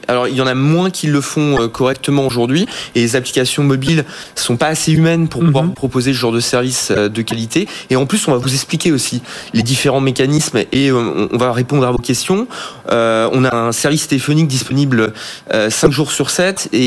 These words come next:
Speaker 1: et, et des conseillers. Et pour les entreprises, là, on va plutôt, euh, diversifier les, la trésorerie
Speaker 2: Oui.
Speaker 1: avec des,
Speaker 2: D'accord.
Speaker 1: des produits qui sont un peu différents quand même.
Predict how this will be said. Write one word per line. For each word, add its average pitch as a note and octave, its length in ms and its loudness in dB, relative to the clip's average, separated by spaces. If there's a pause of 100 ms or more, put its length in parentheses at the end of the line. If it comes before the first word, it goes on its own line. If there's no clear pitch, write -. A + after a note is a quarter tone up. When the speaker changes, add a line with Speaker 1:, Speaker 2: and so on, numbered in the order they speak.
(180)
Speaker 1:
et, - 100 0
et C3 40 0
des C#3 120 0
conseillers. D3 440 0
Et C#3+ 40 0
pour G#3+ 160 2
les G3 100 2
entreprises, G3 500 -2 (280)
là, D#3+ 80 2
on F3 40 2
va D3+ 60 0
plutôt, E3 440 2
euh, C#3 40 0
diversifier C3+ 640 0
les, C#3 100 2 (480)
la C3 100 0
trésorerie C3 400 0 (180)
Speaker 2:
Oui. C#3+ 140 0 (140)
Speaker 1:
avec A#2+ 220 0
des, A#2+ 140 0
Speaker 2:
D'accord. A#2 120 -6
Speaker 1:
des A#2+ 80 0
produits C#3 300 0
qui C#3+ 80 -2
sont C3 260 0
un C3+ 140 0
peu D#3+ 120 0
différents C3+ 440 0
quand G#2 140 0
même. E2+ 160 -4